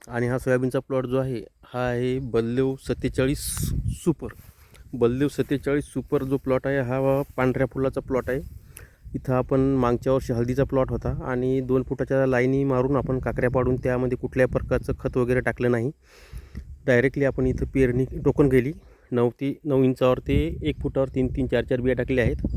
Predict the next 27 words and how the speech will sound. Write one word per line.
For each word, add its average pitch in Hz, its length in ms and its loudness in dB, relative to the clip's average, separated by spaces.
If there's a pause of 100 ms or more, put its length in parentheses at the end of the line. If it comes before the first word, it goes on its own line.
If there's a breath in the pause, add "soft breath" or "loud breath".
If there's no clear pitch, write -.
(420 loud breath)
आणि 131 140 2
सर्वात 135 360 0
महत्त्वाचं 135 340 0
म्हणजे 135 180 -2
ही 131 120 -4
जी 131 100 -6
व्हरायटी 127 360 2
आहे 135 100 -4
पांढऱ्या 127 260 2
फुलाची 131 360 0
आहे, 131 160 -4
सध्या 135 240 0
फुलाच्या 143 540 0
अवस्थेमध्ये. 120 460 -2 (600 soft breath)
तर 139 60 -6
फुलाच्या 147 420 0
अवस्थेमध्ये 151 440 -2
असताना 147 380 0
आता 147 280 2
त्यातून 147 380 -4
थोडंसं 147 300 -6
चाफी 139 300 -4
अवस्थेमध्ये 143 460 0
गेलेलं 131 260 0
आहे 143 120 -6 (800)
आणि 135 280 0
आता 147 600 -4